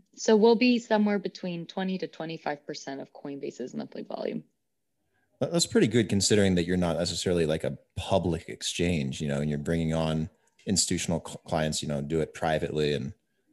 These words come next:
Speaker 2: over the counter. So it makes more sense.
Speaker 1: Yeah, it's
Speaker 2: Um,
Speaker 1: been, it, like I said, it's been a ride. <laughs>
Speaker 2: Oh, I bet.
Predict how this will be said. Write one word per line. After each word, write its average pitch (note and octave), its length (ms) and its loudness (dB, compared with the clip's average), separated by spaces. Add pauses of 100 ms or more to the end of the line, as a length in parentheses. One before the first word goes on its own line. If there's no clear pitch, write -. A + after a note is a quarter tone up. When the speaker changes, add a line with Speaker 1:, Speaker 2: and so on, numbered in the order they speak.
(160)
Speaker 2:
over D2+ 160 -6
the C#2+ 100 -12
counter. E2 440 -2
So - 200 -8
it - 120 -8 (300)
makes A2 220 4
more C#2+ 140 -4
sense. - 480 -4 (340)
Speaker 1:
Yeah, A#3+ 200 8
it's G#3+ 80 6
Speaker 2:
Um, G#3 60 6
Speaker 1:
been, C#4 260 8
it, A3+ 260 2
like A3+ 200 4
I C4 100 4
said, B3+ 180 2
it's G#3 160 2
been A#3+ 120 2
a A#3 80 2
ride. G#3 440 0
<laughs> C4 680 0 (540)
Speaker 2:
Oh, F#2+ 120 -4
I D#2+ 80 2
bet. D2 320 -4